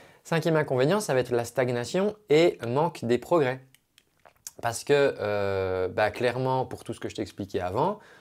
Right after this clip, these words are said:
ton élève va stagner, il va manquer de progrès, il n'y a pas de structure, il n'y a pas d'objectif clairement défini, il n'y a pas de méthode de suivi,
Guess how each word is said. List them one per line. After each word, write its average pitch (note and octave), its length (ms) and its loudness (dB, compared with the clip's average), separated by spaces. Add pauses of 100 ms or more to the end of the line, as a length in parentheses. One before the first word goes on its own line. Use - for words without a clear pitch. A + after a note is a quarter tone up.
(180)
ton B2 160 0
élève B2 220 6
va G#2 160 -2
stagner, C#3 680 2
il C3+ 140 0
va A#2+ 100 0
manquer A2+ 300 -4
de F#2+ 40 -6
progrès, C#3 680 -2 (340)
il - 40 -4
n'y A2+ 40 4
a A2 40 -2
pas A#2 140 -4
de A2+ 40 -6
structure, D#3+ 580 2
il - 20 2
n'y E3 60 2
a B2 60 0
pas A#2 120 -2
d'objectif A#2 540 -2
clairement A#2+ 320 -4
défini, C#3+ 460 0
il F#3+ 60 2
n'y F3+ 60 2
a D3 60 -4
pas A#2+ 180 -4
de A#2 80 -2
méthode C#3 640 2
de C3+ 100 0
suivi, D3 800 2